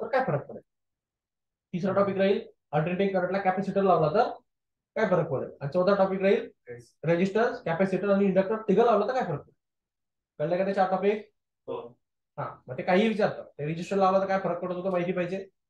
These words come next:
Speaker 1: Basic माहिती पाहिजे फक्त, Calculation एकदम detail मध्ये जायची गरज नाही. ठीक आहे? एलसीआर circuit महत्वाचं आहे. एलसीआर म्हणजे काय असतं?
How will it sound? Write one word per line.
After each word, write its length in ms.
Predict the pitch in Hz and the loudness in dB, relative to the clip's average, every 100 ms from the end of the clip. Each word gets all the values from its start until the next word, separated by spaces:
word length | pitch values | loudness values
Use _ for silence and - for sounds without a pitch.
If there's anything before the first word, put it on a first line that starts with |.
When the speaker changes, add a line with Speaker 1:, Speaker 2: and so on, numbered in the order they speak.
| _ 170 | _ 0
Speaker 1:
Basic 260 | 214 233 | 2 4
माहिती 200 | 226 220 | 2 2
पाहिजे 220 | 220 214 | 0 0
फक्त, 200 | 190 139 135 | 0 -4 -2
Calculation 420 | 160 165 185 190 | -2 0 -2 -2
एकदम 360 | 175 160 196 180 | -6 0 0 0
detail 240 | 170 180 | -6 -6
मध्ये 200 | 185 180 | -6 -4
जायची 160 | 170 175 | -6 -4
गरज 200 | 165 151 | -4 -4
नाही. 140 | 123 - _ _ _ _ _ _ _ _ _ - | -6 -12 _ _ _ _ _ _ _ _ _ -8
ठीक 120 | 165 | -4
आहे? 200 | 233 - _ _ _ _ _ _ _ _ _ _ _ _ _ _ _ _ _ _ 139 - 147 - 156 | -4 -6 _ _ _ _ _ _ _ _ _ _ _ _ _ _ _ _ _ _ -20 -18 -20 -8 2
एलसीआर 380 | 196 196 220 | 2 4 2
circuit 340 | 220 190 220 220 | 2 -2 -2 -2
महत्वाचं 240 | 196 143 127 | -2 -2 -2
आहे. 80 | 175 | -2
एलसीआर 300 | 185 190 196 | 0 0 0
म्हणजे 220 | 165 170 | -2 -2
काय 120 | 180 | -2
असतं? 300 | 175 208 | -2 -4